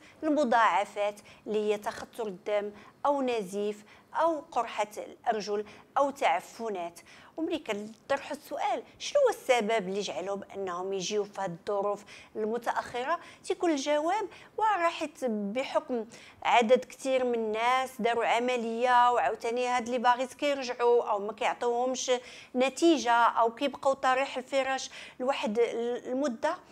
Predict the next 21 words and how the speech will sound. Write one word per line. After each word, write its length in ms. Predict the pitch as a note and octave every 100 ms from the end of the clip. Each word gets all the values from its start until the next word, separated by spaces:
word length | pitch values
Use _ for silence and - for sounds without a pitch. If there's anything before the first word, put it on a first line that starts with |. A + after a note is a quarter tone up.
| - - -
هاد 100 | G#3
الأسباب 440 | A3+ A3+ - G#3+ G#3 -
كلها 380 | C4+ G#3 G#3 - - -
كتجعلهم 500 | - G3+ F#3 F3 G3+ A#3
أنهم 400 | G3+ F#3+ F3 F#3+ - _
كيتخوفوا. 920 | A#3+ G#3 G#3 - - - F#3 E3 - - - - - - - _
آه، 40 | A3+ -
اليوم 400 | C4+ E4+ A4+ E4 -
الحمد 400 | A3+ - A3+ G3+
لله 340 | F#3+ F3+ E3+ E3+ - _ - - -
تجاوزنا 680 | A#3+ D#4 B3 F#3+ G#3+ G#3 G3
هاد 120 | E3+
المشاكل، 640 | E3+ E3 - D#3 D#3 - - - - -
وكاين 320 | C#4+ A#3 E4 D4
واحد 240 | D4 -
التغيير 560 | - C4 C#4 D4 D4 C#4
كتر 440 | - - - F#4+
من 220 | D#4 C4+
جذري 540 | G#3+ C#4 D#4+ A#3 A#3+ B3 - - -
اللي 240 | G#3+ B3+
وقع 420 | B3 - C#4+ D#3